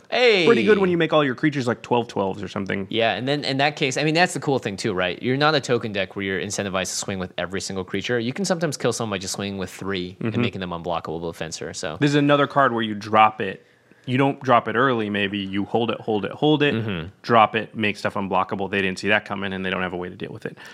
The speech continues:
Speaker 1: And it's
Speaker 2: Uh,
Speaker 1: just a handshake G G. It's all over.
Speaker 2: It's all over but the crying.
Speaker 1: Yeah, and speaking of it all being over, we're going to move on to the end step here.
Speaker 2: Oh, wait, we got to the listeners.
Speaker 1: Oh, yeah, to the listeners.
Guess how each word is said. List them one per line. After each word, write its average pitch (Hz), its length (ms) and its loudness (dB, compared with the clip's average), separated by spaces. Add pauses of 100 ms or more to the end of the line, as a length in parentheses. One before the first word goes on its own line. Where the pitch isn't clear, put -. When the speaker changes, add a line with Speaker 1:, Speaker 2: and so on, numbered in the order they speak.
(120)
Speaker 1:
And 104 80 -6
it's 95 140 -2
Speaker 2:
Uh, - 20 0
Speaker 1:
just 95 160 -4
a 82 40 -4
handshake 110 460 -4
G 110 160 -4
G. 92 220 -8
It's 92 200 -10
all 90 200 -4
over. 85 320 -8 (500)
Speaker 2:
It's - 180 -6
all 214 320 8
over 233 200 6
but 277 200 2
the 294 60 -2
crying. 95 640 2 (300)
Speaker 1:
Yeah, 95 320 -6 (160)
and 101 180 -4
speaking 143 340 0
of 123 100 0
it 139 80 4
all 135 140 6
being 143 220 0
over, 139 400 4
we're 120 300 2
going 117 300 0
to - 140 -6
move 135 200 2
on 131 160 4
to 127 100 -4
the 127 140 2
end 151 160 0
step 107 260 0
here. 101 320 -2 (400)
Speaker 2:
Oh, 135 80 4
wait, 123 180 2
we 123 80 0
got 123 140 2
to 151 140 2
the 131 80 2
listeners. 123 340 0
Speaker 1:
Oh, 127 80 6
yeah, 135 160 4
to 180 180 2
the 180 120 2
listeners. 165 520 0